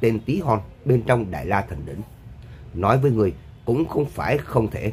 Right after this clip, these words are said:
nhưng người thả ta ra trước đi." Tên tí hon lắc đầu nói, không được. Diệp Đế Hào cứ thế gạt đi. So với mấy chữ vàng kia thì ta thấy rằng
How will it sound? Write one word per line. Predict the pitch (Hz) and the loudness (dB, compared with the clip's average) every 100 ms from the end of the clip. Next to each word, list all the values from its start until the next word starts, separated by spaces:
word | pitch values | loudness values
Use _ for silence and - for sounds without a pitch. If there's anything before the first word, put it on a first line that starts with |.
| - - - | -6 -14 -2
nhưng | 110 110 | 2 4
người | 110 101 - - - | 6 4 0 -16 -6
thả | 82 131 147 | 0 0 2
ta | 113 | 0
ra | 107 98 | 2 0
trước | - 165 | -2 0
đi." | 117 95 - - - - - - | 0 0 -6 -18 -20 -20 -20 -2
Tên | 135 135 | 2 4
tí | 170 | 6
hon | 147 127 135 | 6 4 2
lắc | 175 | -2
đầu | 104 87 | -2 0
nói, | 90 135 - - - - - - - - - | -2 -4 -8 -20 -20 -20 -20 -20 -20 -20 0
không | - 143 | 4 6
được. | 120 - - - - - - - 90 | 4 2 -8 -18 -18 -20 -20 -12 2
Diệp | 120 139 | 2 4
Đế | 175 | 4
Hào | 113 107 - | 4 4 2
cứ | 120 | 0
thế | 127 175 113 | 2 2 0
gạt | 107 - | -2 0
đi. | 107 101 - - - - | 0 0 -6 -20 -20 -18
So | - - 113 104 | -2 4 6 6
với | 123 | 4
mấy | 117 110 | 2 0
chữ | - 95 143 | -2 -6 -4
vàng | 110 78 | -4 -4
kia | 110 104 - - - | -2 -2 -4 -16 -6
thì | - 113 113 | 4 4 4
ta | - 127 135 | 4 2 2
thấy | 180 143 | 0 0
rằng | 98 | -2